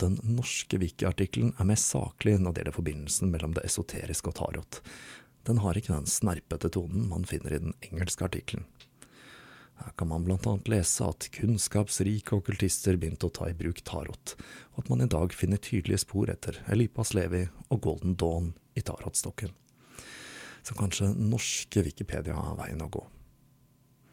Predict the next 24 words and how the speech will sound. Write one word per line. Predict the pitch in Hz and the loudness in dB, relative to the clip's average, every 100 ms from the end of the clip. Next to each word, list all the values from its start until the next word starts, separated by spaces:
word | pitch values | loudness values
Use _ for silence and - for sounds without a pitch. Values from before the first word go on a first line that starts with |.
| - - - - - - - | -20 -18 -18 -18 -16 -16 -6
For | - 90 | 0 0
selv | - 80 | 2 0
om | 80 | 0
det | 80 | -2
er | - 104 | 4 4
åpenbart | 78 - - 80 104 120 - | 4 -2 -6 0 0 2 0
at | 78 - - 87 | -6 -8 -8 -4
både | 85 80 80 | -2 -2 -2
Levi | 78 98 | -4 0
og | 95 - | 0 2
Golden | 78 98 92 | 2 2 2
Dawn | 82 107 95 | 0 0 0
satt | - - - | -2 -4 -4
sitt | - 82 - | -6 -4 -4
definitive | 101 95 - 78 76 87 - | -2 0 0 -2 -2 -4 0
preg | 87 85 | 0 0
på | - | -2
taroten, | 98 95 95 - 123 117 - - - - | 0 0 0 0 -2 -2 -10 -20 -18 -2
er | 110 | -2
det | - | 0
høyst | 135 135 - 101 | 0 0 0 0
uklart | 87 85 - | 2 0 0
for | 98 | 0
meg | 80 78 | 0 -2